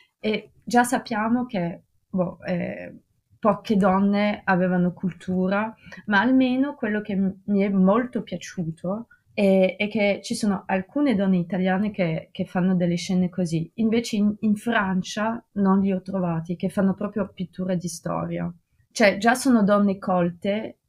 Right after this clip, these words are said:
o sono nei cerchi letterari, o sono donne ricche, cioè proprio aristocrazia. Però di nessun dubbio posso dirvi che la donna viveva di un modo, <laughs> non c'era nessun, eh...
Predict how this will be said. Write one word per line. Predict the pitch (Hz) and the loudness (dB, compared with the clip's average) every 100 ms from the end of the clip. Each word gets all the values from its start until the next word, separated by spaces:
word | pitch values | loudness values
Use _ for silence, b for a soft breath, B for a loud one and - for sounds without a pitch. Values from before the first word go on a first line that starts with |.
| _ - | _ -2
o | 220 | 0
sono | 220 214 202 | 0 0 2
nei | 180 185 | 2 0
cerchi | - 196 196 - | -2 -4 -4 -4
letterari, | 190 185 196 175 160 165 190 202 208 b b | -4 -2 -4 -4 -2 -2 -2 -4 -8 b b
o | 208 | -2
sono | 208 208 190 | 0 0 2
donne | 180 180 175 185 | 2 4 4 2
ricche, | 170 - - 160 160 | -2 -6 -4 -4 -4
cioè | - 165 - | -2 -2 -2
proprio | 196 190 196 - | -4 -4 -2 -4
aristocrazia. | 196 196 185 - 175 175 180 - - 175 156 151 B B - | -2 -2 -4 -6 -8 -8 -12 -14 -8 -4 -4 -8 B B -6
Però | 214 208 | -2 -2
di | 185 190 - - - - - | 0 0 -2 -8 -20 -20 2
nessun | 233 233 233 240 220 | 8 8 8 8 8
dubbio | 220 220 190 220 220 - | 6 4 4 2 0 -2
posso | 202 196 - 202 | -2 -2 -2 0
dirvi | 185 196 208 202 220 220 233 | 2 2 0 0 -2 -4 -2
che | 196 165 | 0 2
la | 170 180 | 2 4
donna | 185 185 190 185 - | 4 4 4 2 -2
viveva | 185 185 175 175 175 180 | 0 2 2 4 4 2
di | 175 | 2
un | 180 175 | 6 6
modo, | 165 170 170 - | 6 2 0 4
<laughs> | 220 220 - - 220 | 6 6 2 -10 -2
non | 214 214 | 0 2
c'era | 233 196 202 190 190 | 4 4 6 4 2
nessun, | 196 202 196 - 202 202 | 2 0 0 0 2 4
eh... | 190 180 180 180 165 165 180 | 4 2 0 0 0 0 -4